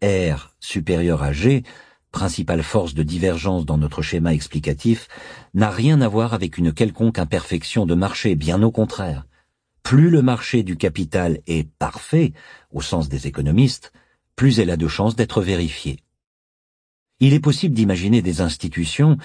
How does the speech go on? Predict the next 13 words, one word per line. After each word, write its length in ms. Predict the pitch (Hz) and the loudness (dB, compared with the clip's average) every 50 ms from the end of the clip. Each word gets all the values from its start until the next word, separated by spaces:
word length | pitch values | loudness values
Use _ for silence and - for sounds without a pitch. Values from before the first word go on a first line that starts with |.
| - - - - - _ | -8 -20 -20 -20 -14 _
et 80 | - 87 | -6 -4
des 80 | - - | -4 -2
politiques 500 | - 110 104 92 87 76 - 110 80 - | 0 0 0 0 0 -2 -4 -4 -4 -4
publiques 460 | - 92 85 85 113 143 156 151 - | -2 -2 0 2 4 2 2 2 0
permettant 480 | - 98 82 90 90 80 - 113 123 | -2 0 0 0 0 0 2 2 2
de 100 | 113 87 | 2 0
contrer 500 | 85 78 - 95 101 98 - - - 139 | -2 -2 -2 0 -2 0 0 0 0 0
les 200 | 123 98 87 78 | 0 0 0 0
effets 240 | 90 82 - - 107 | -2 0 0 0 0
de 80 | 87 85 | 0 0
cette 260 | 76 - 85 76 - | -2 -2 -4 -2 -2
logique 380 | 90 90 87 90 98 80 - 87 | -2 -2 0 -2 -4 -4 -2 -2
implacable, 720 | 82 76 - 82 78 76 - 76 67 65 58 57 55 - | -2 -2 -2 -2 -2 -2 -4 -8 -10 -10 -10 -12 -16 -18